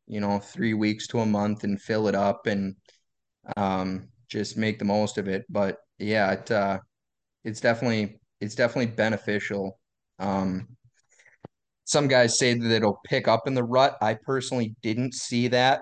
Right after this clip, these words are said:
but I also moved onward to other spots. This is more of an early season spot in the first place for me. And, um, I can at least speak to September and, and early October. It, it,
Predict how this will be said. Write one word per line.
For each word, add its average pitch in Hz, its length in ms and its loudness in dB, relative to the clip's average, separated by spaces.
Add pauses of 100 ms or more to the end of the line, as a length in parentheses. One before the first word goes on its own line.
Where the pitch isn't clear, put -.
(120)
but 101 260 2 (220)
I 104 160 4
also 107 640 0 (920)
moved 117 600 -2 (120)
onward 107 460 2
to - 120 0
other 107 220 0
spots. 107 560 0
This 110 240 -8
is 107 80 -10
more 110 200 0
of 101 80 -4
an 101 140 -6
early 107 260 -2
season 107 360 -4
spot 104 320 4
in 92 60 -6
the 101 60 -4
first 107 340 -8
place 117 280 0
for 120 140 -6
me. 120 260 2
And, 98 280 -2 (300)
um, 95 460 -4 (300)
I 110 100 0
can 117 160 0
at 104 120 -2
least 117 260 0
speak 117 400 -2
to 107 460 -2 (420)
September 117 800 2
and, 104 340 0
and 98 420 -4 (100)
early 120 280 2
October. 110 560 0
It, 101 100 -2 (300)
it, 101 200 -6